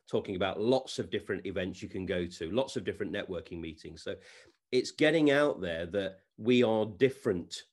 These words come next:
to that. But it's, <laughs> it's a bit of a, a catch twenty-two, but, um, you have to put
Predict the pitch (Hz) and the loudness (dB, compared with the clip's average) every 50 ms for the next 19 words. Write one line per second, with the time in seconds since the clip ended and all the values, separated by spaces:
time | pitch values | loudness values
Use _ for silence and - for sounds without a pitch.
0 | _ - - - 92 - 73 78 - _ - - - - _ _ _ _ _ _ | _ -12 -6 -6 -4 -4 -6 -10 -12 _ -14 -14 -14 -14 _ _ _ _ _ _
1 | _ _ _ _ - 135 120 117 - - - - _ _ _ _ _ - 135 139 | _ _ _ _ 4 4 4 4 2 -4 -8 -10 _ _ _ _ _ 2 4 4
2 | 139 - - 139 - - 151 123 - - - 131 123 156 151 147 117 127 120 113 | 4 2 -4 -6 -2 0 -2 -2 0 0 0 2 4 6 6 6 6 8 8 8
3 | 113 110 - - - - - - - 160 - - - - - 131 117 110 - 117 | 8 6 4 -2 -6 -6 -6 -2 0 0 0 0 -2 -2 0 0 0 0 -2 -8
4 | - - - 135 113 101 92 - 107 101 98 - - _ _ _ _ _ - - | -4 2 4 4 4 4 2 2 2 2 2 0 -6 _ _ _ _ _ -6 -2
5 | 110 110 110 110 107 113 117 - - - 135 110 120 117 120 170 180 180 - - | 0 2 2 2 0 0 -2 -4 -4 -4 0 0 0 0 0 -2 -4 -4 -4 -6
6 | 127 - 87 85 82 87 - | -4 -2 -2 -2 -2 -2 -6